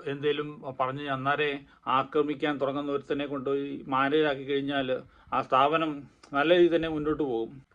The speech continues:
കണ്ടറിയണം. അതും, ആ, എന്തേലും പറഞ്ഞെന്ന് വെച്ചാൽ അന്നേരെ അങ്ങ് കത്തി എടുത്തുകൊണ്ട് കുത്താൻ ചെല്ലുക. ഏതായാലും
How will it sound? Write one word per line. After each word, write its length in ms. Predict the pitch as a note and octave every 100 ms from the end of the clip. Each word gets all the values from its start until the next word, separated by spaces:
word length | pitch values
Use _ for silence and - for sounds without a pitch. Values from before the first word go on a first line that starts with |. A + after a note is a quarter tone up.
| C3+
കണ്ടറിയണം. 800 | C3+ C3+ C3+ D3 D3+ A2+ A2 - _ A2
അതും, 360 | A#2+ G3+ G3+
ആ, 100 | C3
എന്തേലും 460 | B2+ B2 D#3 G#3+ G3
പറഞ്ഞെന്ന് 320 | E3+ F3 F#3
വെച്ചാൽ 140 | D3+
അന്നേരെ 340 | B2+ D3+ F#3 F#3
അങ്ങ് 480 | E3 D#3+ D3 C#3 - _ _ _ -
കത്തി 180 | B2+ -
എടുത്തുകൊണ്ട് 340 | G#3 E3+ E3 D3+
കുത്താൻ 340 | C3 E3 E3+
ചെല്ലുക. 340 | C#3 A2 G2 A#2
ഏതായാലും 480 | A2+ C#3 F3 F#3+